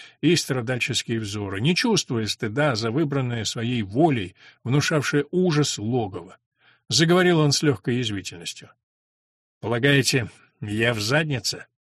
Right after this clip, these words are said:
«О, почему же?» «Потому что вместо пристойного угла вот эта жуть. Потому что, на ваш взгляд, мне надо проситься в Новый Альбион».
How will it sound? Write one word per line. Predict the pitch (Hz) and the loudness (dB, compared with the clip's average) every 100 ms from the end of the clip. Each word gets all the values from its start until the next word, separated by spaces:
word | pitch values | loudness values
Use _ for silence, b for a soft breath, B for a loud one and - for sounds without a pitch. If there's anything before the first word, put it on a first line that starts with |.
| _ _ _ _ | _ _ _ _
«О, | 123 101 | -2 -2
почему | - - 143 131 | 0 2 2 2
же?» | - - _ _ _ _ _ _ - | -2 -8 _ _ _ _ _ _ -8
«Потому | 147 175 170 | 0 2 4
что | 180 | 4
вместо | 165 175 - 160 | 4 4 4 0
пристойного | 165 160 - 151 127 135 | 2 0 2 0 2 2
угла | 143 156 202 160 | 2 4 2 4
вот | 139 | 2
эта | 175 151 | 0 0
жуть. | 110 117 120 - _ _ _ _ _ _ - | -2 -2 -2 -6 _ _ _ _ _ _ 0
Потому | 160 202 214 | 6 6 6
что, | 170 196 | 4 4
на | 180 185 | 4 4
ваш | 180 131 | 4 4
взгляд, | 147 165 208 185 | 2 2 2 4
мне | 156 170 | 2 4
надо | 165 175 170 156 123 | 4 4 4 4 2
проситься | 175 165 - 185 175 - 165 | 2 4 4 2 0 2 2
в | |
Новый | 147 170 175 | 4 4 4
Альбион». | 175 175 220 147 | 2 4 4 2